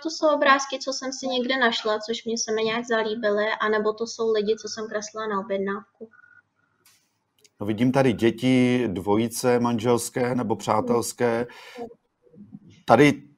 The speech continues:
Speaker 2: ta, ta jedna fotka té holčičky, to mě dokonce připomíná tu fotografii té holčičky, afgánské holčičky na, na tom,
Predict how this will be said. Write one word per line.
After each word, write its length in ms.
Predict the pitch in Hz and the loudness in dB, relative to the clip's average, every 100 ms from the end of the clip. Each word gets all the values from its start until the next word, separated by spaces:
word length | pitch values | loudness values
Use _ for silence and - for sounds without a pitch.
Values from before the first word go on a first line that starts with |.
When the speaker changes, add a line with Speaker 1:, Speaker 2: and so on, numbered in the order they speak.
| _ | _
Speaker 2:
ta, 300 | 147 139 131 | 8 8 8
ta 180 | - 135 | 8 10
jedna 260 | 139 143 | 10 8
fotka 480 | 139 139 - 143 143 | 4 0 -2 0 0
té 200 | 143 143 | 4 4
holčičky, 760 | 127 139 - 139 - 123 110 127 | 4 2 0 -4 -2 2 2 2
to 160 | 127 | 0
mě 120 | 120 | 2
dokonce 420 | 123 123 131 127 139 | 0 0 0 0 -2
připomíná 840 | - - 135 131 131 135 131 127 - - - _ - | -2 2 4 6 6 6 6 4 -2 -20 -20 _ 2
tu 460 | 127 123 127 135 | 6 6 6 6
fotografii 1120 | 127 127 143 123 135 127 - 131 127 131 127 127 | 4 0 2 4 4 4 2 4 6 6 6 2
té 320 | 131 131 127 | 6 8 8
holčičky, 800 | 120 120 135 - - 135 135 127 | 4 2 0 -2 0 2 2 2
afgánské 600 | 113 113 135 135 143 127 | -2 2 2 2 2 4
holčičky 600 | 135 139 - - 120 104 | 2 0 -6 -6 -2 0
na, 540 | 104 104 101 101 92 104 | 0 0 2 0 -2 -4
na 160 | 101 | -6
tom, 260 | 101 117 | 2 2